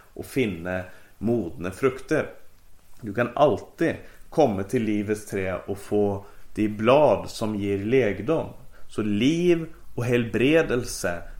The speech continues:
finnes i det som Gud har i beredskap för sitt folk.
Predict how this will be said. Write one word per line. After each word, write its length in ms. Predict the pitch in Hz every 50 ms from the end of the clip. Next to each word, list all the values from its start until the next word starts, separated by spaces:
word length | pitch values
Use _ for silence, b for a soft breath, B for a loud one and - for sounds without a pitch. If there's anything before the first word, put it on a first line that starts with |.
| - - -
finnes 720 | - 156 143 110 87 85 87 92 90 92 87 - - - -
i 40 | 117
det 180 | 107 101 87
som 240 | - - 113 113 107 101
Gud 440 | 104 104 107 110 113 117 117 113 -
har 500 | - - 104 95 95 95 95 98 98 B B B B B B B - -
i 60 | 104
beredskap 1040 | - 117 107 98 107 127 165 185 180 160 - - - - - 160 151 113 - - -
för 100 | 90 85
sitt 240 | - 82 76 -
folk. 280 | - - 82 82 82